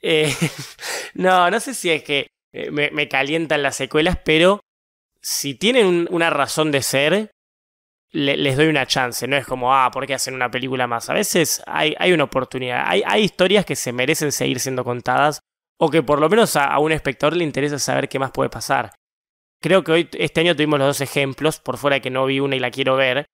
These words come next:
pero A Quiet Place dos tenía mucho más por contarse,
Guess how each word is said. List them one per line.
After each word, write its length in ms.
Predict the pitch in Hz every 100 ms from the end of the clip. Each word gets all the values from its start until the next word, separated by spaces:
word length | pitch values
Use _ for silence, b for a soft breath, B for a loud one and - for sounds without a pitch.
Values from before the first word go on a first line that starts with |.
| _ _ _
pero 420 | 127 127 123 127
A 120 | -
Quiet 280 | 127 147 156
Place 180 | 147 143
dos 320 | 143 160 -
tenía 360 | - 123 170 170
mucho 240 | 143 131
más 140 | 135 131
por 160 | 131
contarse, 800 | 113 123 113 135 123 - 135 151